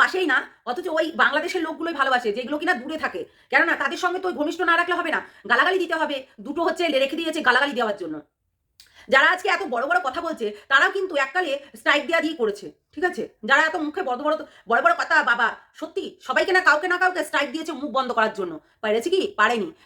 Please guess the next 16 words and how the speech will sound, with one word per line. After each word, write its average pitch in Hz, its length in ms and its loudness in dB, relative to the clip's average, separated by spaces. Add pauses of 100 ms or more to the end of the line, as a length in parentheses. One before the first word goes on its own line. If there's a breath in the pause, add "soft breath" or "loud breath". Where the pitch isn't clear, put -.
কাউকে 294 280 4
কাউকে 381 240 4 (180)
আবার 285 180 0
কি 339 140 -4
করেছে? 381 220 0 (360)
না 254 120 4
তো 381 60 2 (180)
চ্যানেল 302 280 2 (580)
থেকে 330 200 2 (160)
তাকে 294 140 2 (100)
তাড়িয়েই 370 320 2
দিয়েছে 196 240 -2
স্ট্রাইক 262 300 0
দিয়ে। 156 140 -8 (200 soft breath)
ভাবছে 254 240 -2
স্ট্রাইক 285 200 2